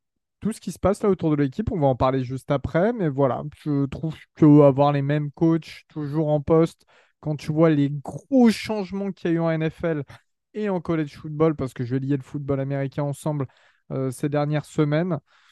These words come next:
je trouve que, euh, on attendait beaucoup de Loomis quand même là par rapport à la off-season pour montrer que c'est toujours un gros G M qui sait prendre des décisions, et cetera. Ça va être mon flop,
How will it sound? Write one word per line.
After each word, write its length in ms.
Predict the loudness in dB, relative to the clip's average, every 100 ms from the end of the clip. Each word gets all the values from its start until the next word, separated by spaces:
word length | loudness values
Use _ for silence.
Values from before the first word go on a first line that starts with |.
| _ _
je 100 | -14
trouve 320 | -6 -2 -2 2
que, 140 | 6
euh, 400 | 8 10 8 8
on 160 | 6 2
attendait 340 | 2 2 2
beaucoup 300 | 2 0 -2
de 60 | 0
Loomis 400 | 0 0 -2 -4
quand 100 | -2
même 220 | -2 -2
là 140 | -4 -4
par 160 | -2
rapport 260 | -4 -2 -2
à 60 |
la 100 | 0
off-season 600 | -2 -6 -8 -2 2 2 0
pour 180 | -2
montrer 400 | -2 -4 -4 -4
que 80 | -4
c'est 140 | -6 -8
toujours 320 | -6 -4 -2
un 80 | -2
gros 220 | 0 0
G 160 | 2 2
M 320 | 2 0 -4
qui 100 | -8
sait 160 | -6
prendre 240 | -4 -4 -2
des 80 | 0
décisions, 460 | -2 -4 -4 -2
et 40 | -2
cetera. 360 | -4 0 0
Ça 160 | 0 -2
va 60 |
être 120 | -2 -4
mon 80 |
flop, 300 | -8 -4 -4